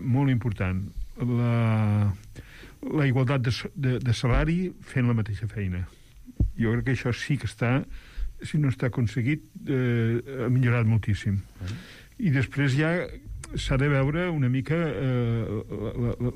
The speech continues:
Speaker 1: les particularitats i veure, eh, realment a quins nivells. O sigui, eh, per exemple, eh, la presidenta del Parlament és una dona, bueno, hi ha tants alts càrrecs. Eh, en la política, potser més que en l'empresa privada.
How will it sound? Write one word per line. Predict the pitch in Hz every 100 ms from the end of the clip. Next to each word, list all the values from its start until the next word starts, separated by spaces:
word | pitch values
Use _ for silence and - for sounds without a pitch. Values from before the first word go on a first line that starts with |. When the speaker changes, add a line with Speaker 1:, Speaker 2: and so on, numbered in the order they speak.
| 123
Speaker 1:
les | 110
particularitats | - 104 113 117 117 107 135 147 123
i | 123
veure, | 131 135 151 156 - - - -
eh, | - - -
realment | - 123 131 151 156 - - -
a | -
quins | - 156 110 135
nivells. | 127 160 98 98
O |
sigui, | - 120 113 117
eh, | - 113 113 104
per | 120
exemple, | 92 110 101 110
eh, | 107 107 104 107 104 - - - - - - - - -
la | 135
presidenta | 120 123 131 123
del | 110
Parlament | 117 117 117 113 110 107 107 101 - - - - - 170
és | 123 101
una | 117
dona, | 120 135 131 135 135 135 113
bueno, | 98
hi | 113 101
ha | 95
tants | 107 95 120
alts | 101
càrrecs. | - 110 104 - 98
Eh, | 113 117 120 101 104 101 - - -
en | 131
la | 123
política, | 120 147 151 180 196 175
potser | - 143 - 131
més | 143 147
que | -
en | 156
l'empresa | 123 135 120
privada. | 120 120 98 76